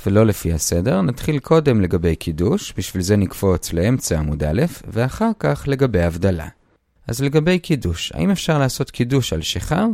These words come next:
כאמור זה שחר תמרים, במקום שזה נחשב חמר מדינה.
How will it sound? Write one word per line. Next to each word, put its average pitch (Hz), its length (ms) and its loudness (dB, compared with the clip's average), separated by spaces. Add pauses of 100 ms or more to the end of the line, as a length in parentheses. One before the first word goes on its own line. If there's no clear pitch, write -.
כאמור 120 420 4
זה 90 100 -2
שחר 98 440 -2
תמרים, 110 560 0 (120)
במקום 120 440 0
שזה 170 240 -4
נחשב 170 520 0
חמר 123 400 2
מדינה. 104 440 2